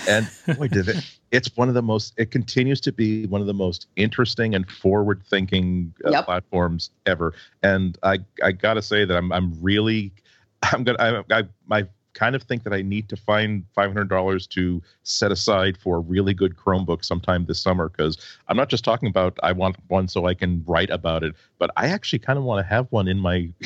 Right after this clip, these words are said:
Speaker 1: <laughs> in my, on my tool belt to see what it's like to just have a Chromebook for my day-to-day, like, leaving the house sort of stuff.
Speaker 3: It's my everything computer.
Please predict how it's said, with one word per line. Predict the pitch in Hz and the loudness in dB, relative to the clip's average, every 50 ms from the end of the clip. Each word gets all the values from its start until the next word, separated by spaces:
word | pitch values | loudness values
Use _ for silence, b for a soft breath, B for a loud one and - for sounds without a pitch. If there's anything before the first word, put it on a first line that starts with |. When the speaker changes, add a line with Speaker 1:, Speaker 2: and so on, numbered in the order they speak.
| - - | -4 -4
Speaker 1:
<laughs> | 202 - - 170 - | -4 -4 -6 -10 -4
in | - 131 | 0 0
my, | 135 113 - | 0 2 2
on | 117 123 131 | 0 0 2
my | 123 101 | 0 -2
tool | - - 123 - | -2 -2 -4 -6
belt | 202 160 92 90 90 90 90 - | -4 -2 0 0 0 -2 -4 -10
to | 104 | -10
see | - - 117 113 107 104 | -6 -4 -4 -4 -2 -2
what | 107 104 | 0 0
it's | 107 - - | 0 0 0
like | 101 101 101 104 | 0 0 0 0
to | - 104 95 95 92 90 87 - _ _ _ _ _ _ | -2 -4 -2 -2 -4 -6 -8 -12 _ _ _ _ _ _
just | - 95 92 - | -2 -2 -2 -2
have | - - 104 98 | -2 -2 -2 0
a | 95 | -2
Chromebook | - - 107 104 135 120 101 95 - | -2 0 0 0 0 0 -2 -4 -2
for | - 95 | -4 -2
my | 92 92 95 | -2 0 -2
day-to-day, | 92 90 - 85 90 90 87 80 - 87 90 95 92 92 92 - | -2 -2 -2 -2 -2 -2 -2 0 0 2 2 2 0 -2 -4 -2
like, | - 85 82 - _ _ _ _ _ _ 101 | -4 -4 -4 -4 _ _ _ _ _ _ -2
leaving | 95 98 95 92 | -2 0 0 0
the | 85 82 | -2 0
house | 87 98 95 95 | 0 0 -2 -2
sort | - - - | -6 -10 -12
of | - | -12
stuff. | - - - - - - _ _ _ _ _ _ | -10 -6 -6 -6 -6 -6 _ _ _ _ _ _
Speaker 3:
It's | - 214 - - | -4 -2 0 2
my | 202 185 | 2 4
everything | 156 180 180 180 175 170 175 165 | 2 2 2 0 0 -2 -4 -6
computer. | 156 165 165 156 - 156 156 156 156 147 143 | -4 -6 -8 -6 -6 -6 -6 -6 -8 -10 -12